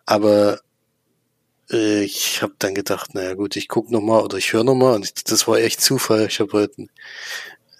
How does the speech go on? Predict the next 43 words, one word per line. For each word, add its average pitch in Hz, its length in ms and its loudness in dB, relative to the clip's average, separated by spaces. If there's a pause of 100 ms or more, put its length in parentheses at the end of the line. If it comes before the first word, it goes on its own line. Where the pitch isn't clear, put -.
(100)
einen 104 120 0
relativ 104 600 2
alten, 104 420 0
sogar 95 460 -2
gar 95 160 2
nicht, 98 280 -2
gar 98 140 2
nicht 95 180 -2
aktuellen 101 580 0
Podcast - 600 -2
über 95 160 -2
Videospiele 98 960 -4
gehört. 95 400 -4
Da 92 80 -4
geht's 104 280 0
auch - 180 -8
eher 95 180 -6
um 95 220 -14 (420)
ältere 104 340 0
Spiele, 117 360 2
da 104 100 0
ist 104 160 -2
nicht 107 140 -2
so 107 100 -2
wichtig, 110 360 -6
wann 104 120 0
man 101 100 -6
das 101 220 -4
hört. 117 260 -2 (640)
Und 101 160 -4
die 104 80 4
haben 101 140 0
am 98 160 -4
Anfang 120 480 2
die 117 100 4
Frage 110 400 0
gehabt 104 300 -2
von 101 140 -4
den 95 60 -8
Zuschauern, 101 400 -6
was 98 160 -8
denn 101 200 -4
ihr 98 200 -6